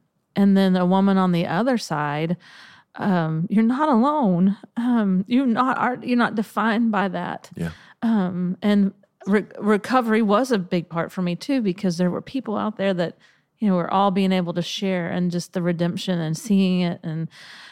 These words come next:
Speaker 1: just being, uh, open with your story.
Speaker 2: Yeah.
Speaker 1: It, open with the people that are gonna guard it and take care
Speaker 2: Yeah.
Speaker 1: of it, because you, you can tell somebody.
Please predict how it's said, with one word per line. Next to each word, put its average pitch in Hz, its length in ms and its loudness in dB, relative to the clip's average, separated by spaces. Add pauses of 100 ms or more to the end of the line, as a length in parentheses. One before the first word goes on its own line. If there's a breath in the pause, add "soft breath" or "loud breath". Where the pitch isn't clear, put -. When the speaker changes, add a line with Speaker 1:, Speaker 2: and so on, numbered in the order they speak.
(120)
Speaker 1:
just - 300 0
being, 208 440 4 (1160)
uh, 170 400 -4
open 208 340 2
with 226 200 0
your 247 100 0
story. 277 600 -2
Speaker 2:
Yeah. 87 160 -2 (220 soft breath)
Speaker 1:
It, - 220 0 (520 loud breath)
open 269 480 2 (100)
with 214 200 0
the 208 80 -2
people 196 340 -2
that 175 220 0 (680)
are 190 160 2
gonna 175 240 0
guard 170 600 0
it 165 140 -2
and 170 140 -2
take - 220 -6
care - 180 -4
Speaker 2:
Yeah. - 100 0
Speaker 1:
of - 80 -6
it, - 340 -8
because 175 480 -2
you, 196 100 2
you 185 200 2
can 160 160 -8
tell 208 180 0
somebody. 156 540 -4